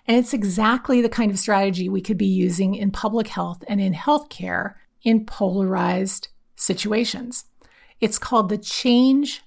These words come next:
conversation cycle. Well, let me repeat that, the change conversation cycle. And I've got some links in the show notes. And it was developed by a scholar named Karen Tamarius.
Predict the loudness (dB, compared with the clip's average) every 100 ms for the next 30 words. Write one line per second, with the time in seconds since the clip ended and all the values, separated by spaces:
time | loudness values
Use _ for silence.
0 | -20 -12 -2 2 2 0 -4 -2 -2 -2
1 | 0 2 2 2 0 -6 -4 -2 -4 _
2 | _ -8 -2 0 2 2 0 -4 2 2
3 | 2 0 _ _ -8 -8 -6 -4 0 2
4 | 4 4 2 -2 -20 _ -4 0 2 2
5 | -2 0 -2 0 2 2 2 -2 -4 -6
6 | -6 -6 _ -20 _ -8 -4 -2 0 2
7 | 2 2 0 0 2 4 4 2 0 0
8 | -4 -8 -4 -4 -4 -10 _ _ _ _
9 | _ _ 2 2 2 0 2 2 2 0
10 | -4 -2 0 0 -2 -4 -6 -2 0 0
11 | -2 -2 0 2 2 0 -4 -8 -6 0
12 | 4 4 2 0 0 0 -2 -6 -8 -4
13 | -4